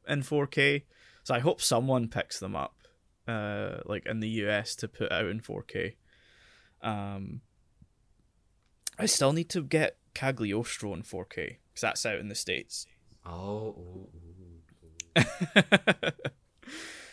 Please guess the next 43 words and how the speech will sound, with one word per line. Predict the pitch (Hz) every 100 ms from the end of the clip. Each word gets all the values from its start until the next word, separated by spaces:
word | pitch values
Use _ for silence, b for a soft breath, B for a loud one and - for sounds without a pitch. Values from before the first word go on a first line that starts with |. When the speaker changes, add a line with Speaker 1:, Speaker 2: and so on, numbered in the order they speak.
| B B _
Speaker 1:
I | 165
keep | 196 208
meaning | 240 226
to |
send | - 208
you | 175
the |
link, | 160 151
'cause | 135
I | 143
know | 143
you | 160 180
were |
interested | 175 170 180 165 - 147
in, | 139 127 117
in | 127
finding | - 131 127 127
a | 123
way | 120
of | 117 113
watching | 117 117 - 120
it | 98
again. | 113 107 101 113 b b b b -
And | 123
so | -
I | 117
quickly | 120 131 - 131
checked, | - 127 107 - -
'cause, | 143 127 131
um, | 127 120 120 113
Speaker 2:
'Cause | 113 139 120
the | 139
Blu-ray | 139 151 160 151
we | 120 123
watched | 113 107 - 117
was, | 104
like, | 101
an | -
import, | 104 101 110 92 -
and | 95 98
my, | 98 101 104 95 92 90
Speaker 1:
Yes. | - - - - - _ _ - -
Speaker 2:
uh, | 107 107